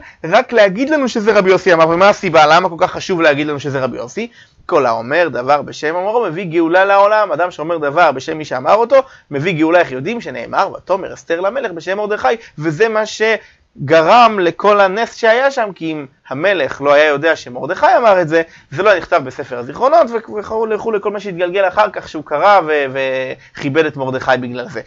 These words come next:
רואים שהאומר דבר בשם אומרו, מביא גאולה לעולם. לפני שנמשיך, רק נ-, נעמוד על נקודה. נכון שהתנא היה יכול בעצם לשנות את המשנה.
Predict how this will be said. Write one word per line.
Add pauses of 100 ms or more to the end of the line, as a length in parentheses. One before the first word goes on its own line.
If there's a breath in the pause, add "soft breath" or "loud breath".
(180 loud breath)
רואים
שהאומר
דבר
בשם
אומרו, (220 loud breath)
מביא
גאולה
לעולם. (1200 soft breath)
לפני
שנמשיך,
רק
נ-, (180)
נעמוד
על
נקודה. (240 loud breath)
נכון
שהתנא
היה
יכול (440)
בעצם
לשנות
את
המשנה.